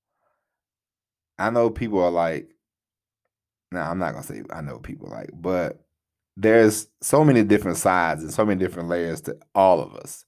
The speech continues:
Every human being is, is, you know, we're all different. We are all, we all have things that we like. We all have things that we don't like. We all,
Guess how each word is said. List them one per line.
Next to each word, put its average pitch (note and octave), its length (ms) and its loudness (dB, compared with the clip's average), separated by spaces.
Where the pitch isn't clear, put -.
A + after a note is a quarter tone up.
Every A#2+ 280 4
human G2+ 340 2
being D#2 220 -8
is, C#2+ 180 -18
is, E2+ 220 -12
you G#2+ 100 -2
know, D#2 160 0
we're F2+ 180 4
all G#2 440 6
different. E2 500 -6
We F#2+ 160 0
are E2 120 2
all, F#2+ 640 6
we F#2 200 -4
all A#2 300 6
have G2+ 320 2
things F#2+ 320 -2
that D#2 160 -8
we E2 120 -10
like. F#2+ 380 -2
We F2 140 -10
all F2 200 -2
have F2+ 200 -6
things E2 180 -12
that E2 80 -16
we D2+ 100 -14
don't F2 300 -6
like. F2+ 300 -4
We F2+ 160 -14
all, F2 300 -12